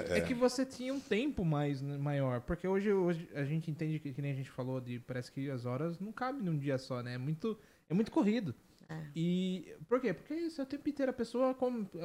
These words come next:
Speaker 1: ela usa o WhatsApp como se ela tivesse aqui dentro do escritório e, tipo, você tem que responder ela agora
Speaker 2: É,
Speaker 1: e
Speaker 2: na hora,
Speaker 1: daí
Speaker 2: é.
Speaker 1: você começa a ver.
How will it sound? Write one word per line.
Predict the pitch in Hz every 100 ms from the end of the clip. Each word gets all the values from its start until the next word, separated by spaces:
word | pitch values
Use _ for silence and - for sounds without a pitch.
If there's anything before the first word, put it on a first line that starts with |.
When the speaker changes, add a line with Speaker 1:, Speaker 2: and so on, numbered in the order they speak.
| 165
Speaker 1:
ela | 170 170
usa | 175 226 208
o | 175
WhatsApp | 160 - -
como | - 247
se | -
ela | 247
tivesse | 240 202 208
aqui | 233 233
dentro | 214 233 247
do |
escritório | - - 294 170 175 240 202
e, | 185 185 180 - - - _
tipo, | - 160 131 -
você | -
tem | 151 196
que | 220
responder | 226 - 214 208
ela | 240
agora | 262 185 190 254 285 202
Speaker 2:
É, | 180
Speaker 1:
e |
Speaker 2:
na | 190
hora, | 180 175 180 185
Speaker 1:
daí | 175
Speaker 2:
é. |
Speaker 1:
você | 196
começa | 214 214 214
a |
ver. | 180